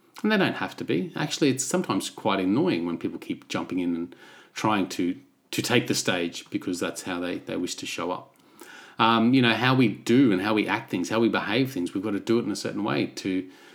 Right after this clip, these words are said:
to be seen, um, as this certain figure. I believe that's the part that's obsessed with self.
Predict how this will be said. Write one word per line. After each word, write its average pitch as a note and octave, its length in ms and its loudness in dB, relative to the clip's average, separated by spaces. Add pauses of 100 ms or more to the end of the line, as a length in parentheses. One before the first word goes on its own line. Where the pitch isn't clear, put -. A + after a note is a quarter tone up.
(140)
to A#2+ 80 0
be G#2 140 4
seen, G#2 640 4 (580)
um, G2 340 2
as G2+ 160 -2
this F#2+ 220 0
certain G2 340 2
figure. - 440 0 (720)
I D3+ 100 6
believe B2 240 6
that's G2 280 -2
the - 160 -10
part F#2 240 -6
that's F#2 160 -10
obsessed - 360 -8
with E2+ 120 -10
self. - 440 -6